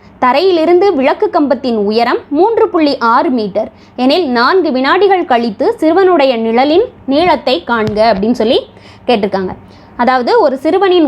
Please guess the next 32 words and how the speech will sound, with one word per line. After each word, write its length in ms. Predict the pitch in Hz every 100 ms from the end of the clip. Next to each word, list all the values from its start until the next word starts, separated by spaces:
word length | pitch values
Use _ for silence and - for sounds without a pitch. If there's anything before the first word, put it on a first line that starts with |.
| 226
உயரம் 300 | 254 320 302
வந்து 140 | 240 320
நமக்கு 220 | 277 240 311
கொடுத்துட்டாங்க. 420 | 233 202 214 208 359
அந்த 140 | 320 311
சிறுவன் 280 | 294 339 320
வந்து 160 | 254 311
என்ன 100 | 254 302
பண்றான் 280 | 277 240 247
அப்படின்னா, 300 | 202 202 233 523 - - 220
விளக்கு 280 | 302 453 466
கம்பத்தின் 400 | 349 269 262 262 202 220
அடியிலிருந்து 680 | 254 302 254 214 214 226 427 - - - - - 302
ஒண்ணு 160 | 381 494
புள்ளி 200 | 466 359 285
ரெண்டு 180 | 277 370 349
மீட்டர் 260 | 285 262 240
வினாடி 260 | 262 349 240
வேகத்துல 340 | 233 247 - 440 254
நடந்து 260 | 247 302 330
செல்கிறான். 420 | 226 202 196 196 - - - - - - 269
விளக்கு 280 | 339 480 480
கம்பத்தின் 380 | 370 320 311 311 262
உயரம் 280 | 285 339 359
நமக்கு 220 | 262 330 302
கொடுத்துட்டாங்க. 440 | 240 247 233 247 403
இதுதான் 280 | 254 254 320 254
விளக்கு 260 | 262 349 254
கம்பம் 320 | 233 233 247
அப்படின்னு 280 | 214 233 254
எடுத்துக்கிட்டோம் 420 | 220 247 202 240 220
அப்படின்னா, 300 | 185 202